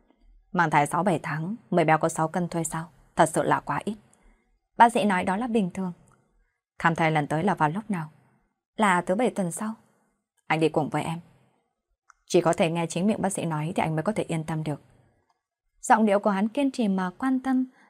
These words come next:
giống như là thực sự để ý đến cô vậy. Điều này khiến cho Lương Gia Kỳ nhịn không được, một lần nữa tự hỏi xem lời hắn nói vừa rồi có bao nhiêu phần trăm là sự thật. Cô có phải hay không nên phủ nhận hắn nhanh đến như vậy? Có phải hay không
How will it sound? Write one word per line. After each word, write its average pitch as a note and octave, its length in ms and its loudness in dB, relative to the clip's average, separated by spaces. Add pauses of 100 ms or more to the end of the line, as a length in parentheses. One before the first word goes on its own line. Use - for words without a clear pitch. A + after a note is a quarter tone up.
giống E3+ 260 0
như E3+ 120 2
là D#3+ 140 2
thực D#3 180 -2
sự - 220 -2
để D#3+ 140 2
ý E3 240 -2
đến F3+ 340 -4
cô F3 200 -6
vậy. D#3+ 200 -2 (480)
Điều F3 140 4
này D#3 260 -2
khiến E3 200 -4
cho F#3+ 120 -2
Lương F3 220 -2
Gia E3+ 200 -2
Kỳ E3+ 200 -2
nhịn D#3+ 260 -4
không F3+ 220 -6
được, F3+ 200 -2 (380)
một A3 220 6
lần G#3 200 4
nữa G3 180 2
tự - 140 0
hỏi F3 280 -4 (280)
xem F3 320 0
lời D#3 120 2
hắn E3 180 -2
nói F#3 260 -4
vừa G3 120 2
rồi D#3+ 240 0
có E3+ 140 -2
bao F3+ 160 0
nhiêu F3 200 -2
phần E3 300 -4
trăm A#3 200 0
là F#3+ 140 2
sự - 300 -4
thật. D#3 120 -8 (760)
Cô F3+ 120 6
có F#3 140 2
phải F3 220 -2
hay F3+ 200 -4
không F3+ 400 -2
nên F3+ 180 0
phủ F#3+ 140 -2
nhận E3+ 220 -2
hắn F3+ 280 -4
nhanh B3 220 0
đến A3 200 0
như C4+ 180 -2
vậy? F3+ 200 -4 (540)
Có C#4 120 8
phải C#4+ 180 2
hay A#3+ 200 -2
không C4 300 0